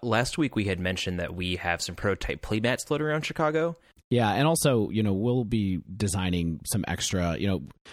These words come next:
Speaker 2: depending on what the results of the survey are, we'll socialize designs of the, uh, whatever swag we make with the community before we go out and make anything. So maybe we'll do some voting, some polls. It all depends on when I have some time to design sweet <laughs> sleeves and deck boxes and hats and things like that.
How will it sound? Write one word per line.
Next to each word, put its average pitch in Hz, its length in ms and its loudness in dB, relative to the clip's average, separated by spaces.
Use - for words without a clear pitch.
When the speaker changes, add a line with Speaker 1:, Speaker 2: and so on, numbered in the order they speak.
Speaker 2:
depending 135 300 4
on 117 60 4
what 101 100 2
the 107 60 2
results 95 300 2
of 92 40 -2
the 85 60 0
survey 90 360 4
are, 82 160 2
we'll 135 340 0
socialize 90 640 2
designs 85 580 -2
of 82 240 -2
the, 78 260 0
uh, 69 180 -4
whatever 87 260 0
swag 78 340 -2
we 76 120 -2
make 71 260 -2
with 82 120 -4
the - 40 -10
community 76 420 -2
before 71 380 -4
we 69 260 -2
go 107 100 0
out 76 120 0
and 76 60 2
make 73 220 -2
anything. 71 400 -4
So - 140 -4
maybe 82 160 -2
we'll 82 100 0
do 78 100 -2
some 76 220 -2
voting, 117 400 0
some 87 140 -2
polls. 101 500 2
It 78 100 -2
all 90 120 2
depends 110 380 0
on 95 160 -2
when 80 160 -2
I 95 140 -2
have 92 240 -2
some 87 160 0
time 95 320 0
to 90 100 -6
design 85 640 -2
sweet - 360 2
<laughs> - 20 -2
sleeves 117 500 2
and 98 140 2
deck 101 200 -2
boxes 101 440 -2
and 73 100 -2
hats 98 340 -4
and 76 160 -4
things 85 220 -4
like 65 140 -6
that. 55 240 -6